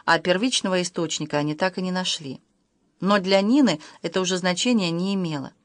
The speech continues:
Она осталась совсем одна, а по своей физиологической природе одиночество выносить не умела. Испытывала состояние обезумевшей мухи, у которой оторвали крылья.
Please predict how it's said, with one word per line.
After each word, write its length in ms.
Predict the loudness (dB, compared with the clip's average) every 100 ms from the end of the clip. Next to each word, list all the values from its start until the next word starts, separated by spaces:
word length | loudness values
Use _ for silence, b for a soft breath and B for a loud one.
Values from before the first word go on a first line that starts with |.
| _ _ -4
Она 220 | 2 4
осталась 420 | 4 2 2 2
совсем 400 | 0 -2 0 0
одна, 440 | 0 0 -2 -2 -6 b b b b
а 100 | -2
по 80 | -2
своей 380 | -2 0 0 -2
физиологической 760 | -2 2 2 0 -2 -2 -4
природе 600 | -6 -6 -2 0 0 -2 B B B
одиночество 720 | -2 0 2 2 0 -2 -6
выносить 440 | -4 -4 -4 -6 -4
не 120 | -4
умела. 480 | -4 -2 -4 -4 -10 _ _ _ _
Испытывала 540 | -6 0 0 2 0 0
состояние 760 | -2 0 2 4 2 2 -2 B B
обезумевшей 720 | -4 -2 -2 0 -2 -2 -2
мухи, 540 | 0 2 2 2 -4 -6 b b b
у 80 |
которой 360 | -2 0 2 0
оторвали 440 | 0 0 0 0
крылья. 540 | -2 -6 -6 -6 -10